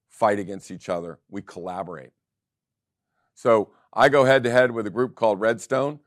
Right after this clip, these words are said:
um, Ian and Ed over at Redstone, and we go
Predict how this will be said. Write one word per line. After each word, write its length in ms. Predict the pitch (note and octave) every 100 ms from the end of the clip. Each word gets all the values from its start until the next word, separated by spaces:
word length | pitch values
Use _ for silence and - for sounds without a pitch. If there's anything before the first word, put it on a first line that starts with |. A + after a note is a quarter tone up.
| _ _ _ _
um, 640 | - G#2+ G#2 G2+ G2 F#2+ F2+ _ -
Ian 200 | B2 C3
and 120 | A#2+
Ed 200 | A2+ C3
over 240 | C3 G2+ G2
at 60 |
Redstone, 580 | G#2 A2+ - C3 C3 C3 _ _ _ -
and 240 | G#2+ G#2
we 120 | A2+
go 420 | A2+ A#2 A2+ A2